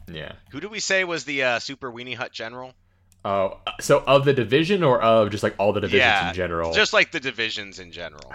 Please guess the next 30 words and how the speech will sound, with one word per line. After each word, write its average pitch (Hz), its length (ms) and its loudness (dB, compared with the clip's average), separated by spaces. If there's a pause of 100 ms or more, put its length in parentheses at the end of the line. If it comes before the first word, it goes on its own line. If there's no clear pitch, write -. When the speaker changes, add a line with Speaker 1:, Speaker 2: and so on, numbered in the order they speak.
(120)
Speaker 1:
<sighs> - 160 -18
That's - 160 0
a 202 60 2
tough 107 420 -4
one. 85 260 -2
It, 110 220 -4 (280)
m-, 107 220 -6
maybe 131 1000 -2
there's 135 160 4
a 151 60 2
couple 175 360 4
runners. 87 420 0
I 107 80 2
think 170 180 -6
the 170 220 -2
N 120 100 2
F 160 140 0
C 175 200 -4
North 117 380 0
could 92 300 -8
be 82 180 -8
one. 110 400 -2 (920)
Speaker 2:
Okay. 87 320 -10 (300)
Speaker 1:
Um, 92 500 2 (440)
maybe 113 340 0
the 127 200 -4
A 107 160 0
F 117 80 -4
C 101 220 -10
South, 139 760 -2